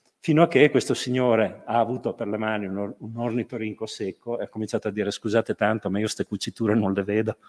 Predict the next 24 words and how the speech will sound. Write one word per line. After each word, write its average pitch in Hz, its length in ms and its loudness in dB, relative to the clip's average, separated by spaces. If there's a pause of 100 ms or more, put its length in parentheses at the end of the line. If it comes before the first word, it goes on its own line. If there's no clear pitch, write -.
(120)
questo - 240 -6
qua, - 180 2 (380)
questo - 240 -2
qua 123 220 6
è 110 80 4
vero, 120 500 4 (220)
mi 127 100 -6
dispiace 117 580 0
per 113 200 2
tutti, 110 400 -2
ma 95 180 -4
è 117 140 -6
un 107 80 0
animale 101 360 -4
vero, 101 300 -4
fatto - 300 -12
così 101 240 -4
non 95 160 -6
ci - 100 -12
posso - 260 -12
far 87 200 -12
nulla 98 320 -6
in 90 80 -20
pratica". - 360 -18